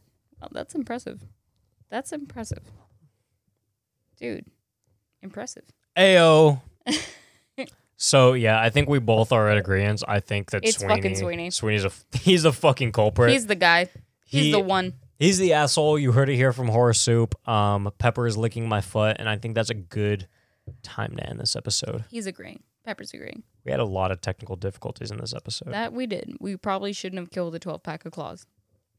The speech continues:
Speaker 2: Yeah, we recorded this for, like, twenty minutes and didn't realize we weren't
Speaker 1: Yeah.
Speaker 2: recording.
Speaker 1: It happens.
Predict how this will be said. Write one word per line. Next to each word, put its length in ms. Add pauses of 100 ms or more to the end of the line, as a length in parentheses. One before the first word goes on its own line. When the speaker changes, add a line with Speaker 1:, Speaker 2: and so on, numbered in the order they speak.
(1400)
Speaker 2:
Yeah, 260
we 100
recorded 520
this 200
for, 180
like, 240 (140)
twenty 320
minutes 560 (340)
and 320 (160)
didn't 320
realize 320
we 60
weren't 200
Speaker 1:
Yeah. 100
Speaker 2:
recording. 300 (880)
Speaker 1:
It 120
happens. 560